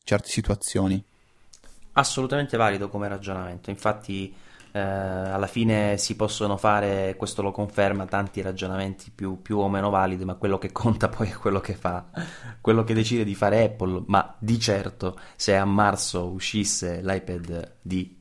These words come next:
Speaker 2: quinta generazione, state pronti ad avere dei fiumi di polemiche un po' ovunque. Eh, già dopo il, il precedente, non, non vi dico, ancora oggi se ne parla, incontro persone, "Mannaggia, ho un iPad di terza generazione, mi hanno fregato, <laughs> mi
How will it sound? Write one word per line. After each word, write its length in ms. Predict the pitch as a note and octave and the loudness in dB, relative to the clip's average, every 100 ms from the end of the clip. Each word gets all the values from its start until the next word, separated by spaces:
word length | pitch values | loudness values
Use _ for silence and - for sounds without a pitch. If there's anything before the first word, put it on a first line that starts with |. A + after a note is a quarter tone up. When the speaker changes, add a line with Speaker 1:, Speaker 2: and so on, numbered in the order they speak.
| - | -10
Speaker 2:
quinta 380 | - G#2 G2 F2 | -2 0 0 -4
generazione, 720 | F2 F#2+ B2 - F2+ F2 E2+ | -2 -2 0 0 -2 -4 -6
state 420 | - - G2 G2 | -2 0 2 0
pronti 580 | - G#2+ G2+ F#2 F2+ F#2 | 2 4 4 0 -4 -6
ad 140 | F#2+ | -4
avere 480 | F#2+ G2+ G2+ F#2+ F#2+ - - - | 2 4 4 4 0 -8 -20 -16
dei 200 | - G2 | -4 -4
fiumi 640 | F#2 A#2+ C3 B2+ G#2+ G2 F#2+ | 0 4 6 6 6 4 2
di 140 | G2 | 2
polemiche 640 | G#2 A2 A#2 A2 G#2 G#2 G2 | 6 10 10 8 4 0 -2
un 200 | G2+ G2+ | -4 -2
po' 220 | G#2+ G#2 | 0 0
ovunque. 720 | G#2 G#2+ G2+ F#2+ - F#2+ F#2 - - - | 2 0 0 -2 -4 -6 -8 -16 -20 -14
Eh, 160 | F#2+ F#2 | -10 -4
già 220 | G2+ A2+ | 2 2
dopo 480 | G#2+ - F#2+ F#2 F#2+ | 2 -2 -4 -2 -2
il, 420 | F#2+ F#2+ F#2+ F#2 | -2 -2 -2 -4
il 100 | F#2+ | -6
precedente, 920 | F#2 G2 - G2+ F#2+ F#2+ F#2 F2+ F2 F2+ | -2 -4 -2 -4 -4 -4 -6 -6 -6 -6
non, 220 | F#2 F#2 | -8 -6
non 180 | F#2+ F#2+ | -6 -4
vi 80 | F#2+ | -4
dico, 180 | F#2 F#2 | -4 -4
ancora 240 | F#2 G#2 | 2 2
oggi 160 | G#2 F#2+ | 2 0
se 140 | G2 | -2
ne 80 | F#2+ | 2
parla, 360 | G2 F2+ F2 | 4 4 2
incontro 360 | F2+ - F#2+ G2+ | -4 -4 -4 -2
persone, 420 | F#2+ - A2 G2+ | -4 -2 0 0
"Mannaggia, 720 | B2 G#3+ A#3 A3+ G3+ F3 G3+ | 0 0 0 0 0 0 2
ho 120 | G3 | 2
un 120 | G#3 G#3+ | 2 2
iPad 360 | A3 A3 G#3 | 2 0 -2
di 120 | - G3+ | -2 0
terza 340 | G3+ G3 F#3+ | 2 2 -2
generazione, 640 | F3+ F#3+ F#3 - G#3 G3 | 0 0 0 0 2 6
mi 140 | F3+ F#3+ | 8 8
hanno 260 | F#3+ E3+ | 10 10
fregato, 1000 | E3+ F#3 F3 D#3 F3 C#3+ - C3 A2+ A2+ | 8 8 10 12 12 12 10 10 10 8
<laughs> 40 | |
mi 140 | C#3 | 4